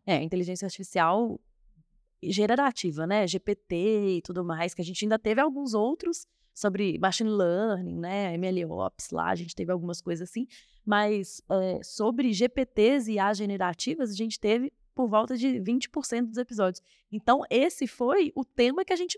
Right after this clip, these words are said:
mais falou em dois mil e vinte e três. E acho que a gente vai continuar falando muito em dois mil e vinte e quatro, né? I As generativas, principalmente, mas I As em geral.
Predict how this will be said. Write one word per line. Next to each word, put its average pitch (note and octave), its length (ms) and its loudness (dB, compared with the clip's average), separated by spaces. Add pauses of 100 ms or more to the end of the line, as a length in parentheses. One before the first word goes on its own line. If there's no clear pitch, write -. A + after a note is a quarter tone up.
(120)
mais C#4 320 4
falou D#4 420 4 (220)
em C#4 100 0
dois C4 200 2
mil B3 100 -2
e A#3+ 60 0
vinte B3+ 160 -4
e - 40 -6
três. F3+ 440 -2 (360)
E G#3 80 4
acho G#3+ 220 6
que - 60 2
a B3 40 2
gente B3+ 220 2
vai A#3 160 2
continuar E4 680 2
falando D#4 440 2
muito C#4+ 380 -4
em A#3+ 80 4
dois A3+ 240 2
mil G#3+ 140 -2
e G#3 40 -2
vinte G3+ 260 -4
e - 40 -14
quatro, F3 480 0
né? F3+ 140 -4 (260)
I A3 160 2
As G3+ 480 2
generativas, G#3 1040 0
principalmente, G#3 640 -4 (280)
mas F#4 180 2
I F4+ 100 2
As C#4+ 200 6
em D4 100 0
geral. C4 400 0